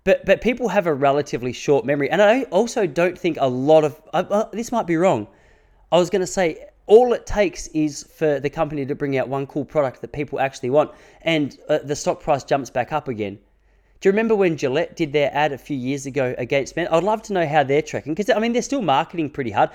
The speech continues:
And this is the frustrating thing. Like, I know they can take a whack temporarily, but it always seems that these companies, not all, but it seems like so many of these companies come through the other side and, and they don't seem to learn their lesson. Maybe I'm being cynical. I don't know,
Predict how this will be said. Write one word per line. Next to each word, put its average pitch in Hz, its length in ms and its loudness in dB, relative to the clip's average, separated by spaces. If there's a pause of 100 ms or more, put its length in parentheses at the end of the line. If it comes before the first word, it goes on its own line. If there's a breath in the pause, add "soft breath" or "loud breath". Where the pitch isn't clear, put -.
(400 loud breath)
And 262 140 2
this 320 160 2
is 381 100 -2
the 339 100 0
frustrating 190 680 0
thing. 123 260 0
Like, 151 240 0
I 165 140 2
know 180 320 6
they 180 140 2
can 160 140 -6
take 151 280 -2
a 127 60 -4
whack 131 280 -2
temporarily, 123 600 -4
but 135 120 -6
it 165 80 0
always 240 320 2
seems 180 520 0 (380 soft breath)
that 151 200 4
these 165 240 2
companies, 135 720 -2 (340)
not 196 360 -8
all, 113 340 -4 (600)
but 185 80 -2
it 170 40 -6
seems 220 260 -4
like 165 100 -4
so 190 200 -2
many 175 180 0
of 156 40 0
these 151 160 -4
companies 151 400 -6
come 151 200 -4
through 143 180 -6
the 131 100 -2
other 123 160 -2
side 127 260 0
and, 120 200 -2
and 127 260 -4 (320 soft breath)
they 135 140 2
don't 143 320 2
seem 127 240 -6
to 123 100 -8
learn 120 200 -2
their 117 100 0
lesson. 120 280 -4
Maybe 233 220 2
I'm 262 80 4
being 190 220 4
cynical. 101 480 -6
I 160 80 4
don't 143 140 0
know, 98 200 -4